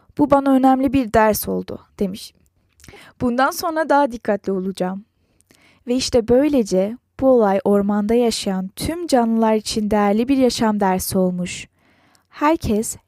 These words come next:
kendi dikkatsizliklerinin başkalarına ne kadar zarar verebileceğini anlamış. Kırlangıç bundan sonra daha dikkatli uçmayı, Bayan Örümcek ise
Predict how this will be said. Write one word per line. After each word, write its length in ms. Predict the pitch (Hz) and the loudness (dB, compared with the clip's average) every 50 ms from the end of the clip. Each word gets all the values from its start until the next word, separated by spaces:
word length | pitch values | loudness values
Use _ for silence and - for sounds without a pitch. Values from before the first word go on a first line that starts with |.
| _ _ | _ _
kendi 420 | - - 233 220 214 214 240 277 285 | -4 0 0 0 0 0 -2 -4 -6
dikkatsizliklerinin 1200 | 277 - - 254 233 226 - - 214 202 196 214 - - 202 202 190 196 190 185 190 190 196 202 | -6 -6 -2 -2 -2 -2 -2 -4 -4 -4 -4 -6 -6 -2 -2 -2 -2 -2 -2 -2 -4 -4 -4 -2
başkalarına 680 | 196 196 196 - - - 208 202 208 208 208 208 233 | -2 -2 -4 -4 -4 -4 -2 -2 0 -2 -2 -2 -4
ne 140 | 233 240 294 | -4 -4 -6
kadar 340 | - - 285 240 254 240 233 | -4 -4 -2 0 0 0 0
zarar 420 | 226 226 220 214 220 220 220 208 | 0 -2 -2 -2 -2 -2 -2 -2
verebileceğini 840 | 220 208 196 196 196 190 202 190 196 196 190 - 185 185 185 190 233 | -2 -2 -2 -2 -4 -4 -2 -2 -2 -4 -4 -6 -8 -6 -6 -6 -4
anlamış. 720 | - 214 202 196 190 185 185 180 175 175 - - - - - _ _ _ _ _ _ _ _ _ _ _ _ _ _ _ _ _ | -4 -4 -4 -4 -4 -6 -6 -6 -8 -10 -12 -14 -16 -18 -20 _ _ _ _ _ _ _ _ _ _ _ _ _ _ _ _ _
Kırlangıç 640 | - - 269 262 262 254 254 247 285 349 - - - | -6 -4 -2 0 2 2 0 0 -4 -8 -10 -10 -10
bundan 260 | 302 285 294 302 302 339 | -10 -8 -4 -4 -4 -4
sonra 380 | - - 302 269 254 254 226 | -4 -4 -4 -2 -2 0 0
daha 220 | 254 254 269 285 - | 0 0 0 0 -2
dikkatli 460 | 302 - - 247 226 - - - 202 | -6 -6 -4 -4 -4 -4 -2 -2 -2
uçmayı, 540 | 196 - - - 185 180 175 175 190 240 320 _ _ _ _ _ - - _ _ - | -2 -4 -6 -6 -4 -4 -4 -2 -4 -4 -6 _ _ _ _ _ -20 -20 _ _ -2
Bayan 260 | 240 240 240 247 247 | 0 2 2 2 2
Örümcek 440 | 254 247 247 240 240 254 254 240 - | 2 0 0 -2 -2 -4 -4 -6 -6
ise 320 | 240 - - 233 220 226 | -10 -6 -2 -2 -2 -2